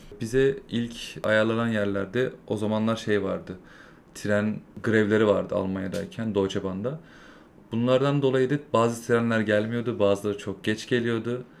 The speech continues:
O yüzden bazen gece üç buçukta kalkmam gerekiyordu işe gitmek için. Üç buçukta kalkıyorsun, dört yirmi treni geliyor.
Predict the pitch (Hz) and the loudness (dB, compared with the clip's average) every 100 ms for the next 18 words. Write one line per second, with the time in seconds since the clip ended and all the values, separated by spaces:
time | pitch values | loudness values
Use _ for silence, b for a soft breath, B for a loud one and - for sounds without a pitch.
0 | 120 120 120 139 123 120 123 135 113 113 | -2 0 0 0 4 4 4 0 2 2
1 | 127 - 113 - 120 117 104 113 113 98 | -2 -6 -14 -2 2 2 2 0 0 0
2 | 98 - 98 95 98 104 107 98 95 98 | -2 -6 -6 -4 -6 -4 -4 -4 -8 -10
3 | 95 - 131 151 B B B B B 110 | -10 -10 -8 -8 B B B B B -10
4 | - - - - 131 127 123 123 131 - | -10 -16 -12 -4 0 2 2 2 -4 -2
5 | 139 139 - - 104 104 - 120 123 131 | -4 -4 -10 0 0 2 0 -2 -2 -2
6 | 123 127 127 127 127 135 135 | 0 0 0 2 2 2 -2